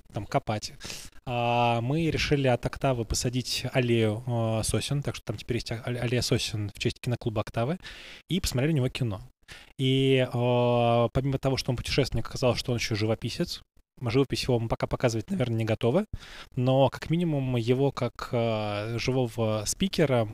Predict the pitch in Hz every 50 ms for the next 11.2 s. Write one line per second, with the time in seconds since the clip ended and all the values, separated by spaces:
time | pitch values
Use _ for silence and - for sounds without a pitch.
0 | - - 123 120 131 147 160 151 139 - - - - - - - _ _ - -
1 | - - - - 139 127 - - 139 - - - 185 185 165 127 123 123 127 120
2 | 110 - - - - - 113 104 156 156 - 131 120 120 143 131 117 110 107 -
3 | 123 - - - 147 123 104 101 90 90 - - - - - 113 113 113 156 175
4 | 165 - - 107 110 117 123 117 113 123 120 - - - - 113 104 98 98 98
5 | 101 - - - _ - 120 117 104 - - 170 175 160 117 113 104 107 113 113
6 | 120 135 151 143 117 104 107 113 113 107 104 101 113 107 - - - - - 95
7 | - - - - - - - - - - - - - 123 113 - - 117 - -
8 | - 139 139 - - - 135 127 - 120 120 151 170 160 143 110 - - 123 107
9 | - 120 120 113 - - 117 107 98 - - 113 110 123 131 135 135 123 113 -
10 | - - 120 - - - - - - 143 120 113 113 107 - - 196 196 - -
11 | - - 117